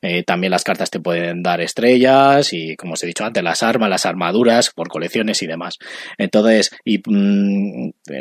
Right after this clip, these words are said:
creo que no, que creo que es solo jugando a uno, cu-, por cada cinco monedas te dan un punto, eso ya no, no lo tengo muy claro.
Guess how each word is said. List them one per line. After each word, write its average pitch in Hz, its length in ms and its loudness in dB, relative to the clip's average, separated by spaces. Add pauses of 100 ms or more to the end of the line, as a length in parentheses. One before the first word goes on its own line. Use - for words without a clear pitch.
(140)
creo 127 220 2
que 113 160 2
no, 107 200 2
que 104 380 0
creo 127 200 0
que 131 140 4
es 117 80 -2
solo 123 420 2
jugando 117 560 4
a 113 240 6
uno, 143 500 6
cu-, 101 160 -6
por 101 140 -2
cada 98 180 2
cinco 120 320 0
monedas 117 420 4
te 110 100 -4
dan 104 180 0
un 107 160 0
punto, 147 480 2
eso 101 140 -4
ya 98 180 0
no, 90 340 -4
no 107 220 0
lo 98 120 2
tengo 92 140 -4
muy 82 160 -8
claro. - 280 -10